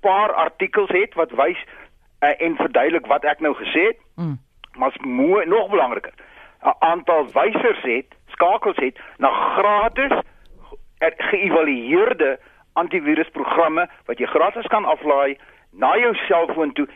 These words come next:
Speaker 1: en wat gereeld opgedateer word. So kry al die inligting daar, gaan lees dit, bestudeer dit en besluit daar wat jy wil doen. Ons sê nie noodwendig is goed nie,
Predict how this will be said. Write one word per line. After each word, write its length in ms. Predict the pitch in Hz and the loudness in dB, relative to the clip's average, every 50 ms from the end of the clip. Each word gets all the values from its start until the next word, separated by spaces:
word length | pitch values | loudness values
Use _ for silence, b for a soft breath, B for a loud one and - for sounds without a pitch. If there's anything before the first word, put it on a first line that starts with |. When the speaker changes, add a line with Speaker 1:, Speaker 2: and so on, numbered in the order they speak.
| B B | B B
Speaker 1:
en 280 | - 190 202 208 202 160 | -2 -2 0 0 0 0
wat 220 | 160 180 - - | 0 0 0 0
gereeld 400 | - 180 180 170 175 180 175 - | -2 0 2 2 2 2 0 0
opgedateer 640 | 147 156 - - 156 139 143 131 - 139 127 113 101 | -4 -6 -6 -4 -2 0 0 0 0 -2 -2 -2 -2
word. 220 | 98 90 - B B B | -4 -8 -8 B B B
So 140 | B - 160 | B -2 -2
kry 160 | - - 190 196 | 0 2 0 2
al 140 | - 208 254 | 2 2 2
die 140 | 277 254 | 2 2
inligting 460 | 240 214 202 196 160 - - 180 160 139 | 0 2 0 -2 -2 -2 -4 -2 0 2
daar, 260 | 143 139 143 143 - B B B | 2 2 2 2 0 B B B
gaan 220 | - 147 139 139 | -4 -2 -2 0
lees 300 | 156 208 - 466 466 - | 0 2 2 2 0 0
dit, 200 | - 185 175 - - b b - | 0 -2 -2 -2 -6 b b -14
bestudeer 520 | - - - - - - 165 180 185 175 | -10 -4 -4 -2 0 2 2 2 2 2
dit 200 | 165 175 165 - | 0 -2 -2 0
en 200 | - 147 151 143 | 0 0 0 0
besluit 400 | 131 151 - - 185 175 170 135 | -2 -4 -2 2 2 2 2 2
daar 220 | 151 143 143 139 | 2 2 2 2
wat 180 | 123 139 127 - | 2 0 -2 0
jy 100 | 143 127 | -2 -2
wil 120 | 120 120 | -2 0
doen. 220 | 110 143 123 - b b b b b b | 0 0 0 -2 b b b b b b
Ons 240 | b 185 226 233 - | b 2 2 2 0
sê 200 | 190 - 208 196 185 | 0 0 0 0 0
nie 100 | 202 202 | 0 0
noodwendig 480 | 190 180 143 151 151 135 117 - - | 0 0 0 0 -2 -2 -2 -4 -6
is 120 | 113 - - - | -6 -6 -4 -2
goed 180 | - 240 - - | -2 -2 -2 -2
nie, 200 | 185 180 190 - | -4 -4 -4 -4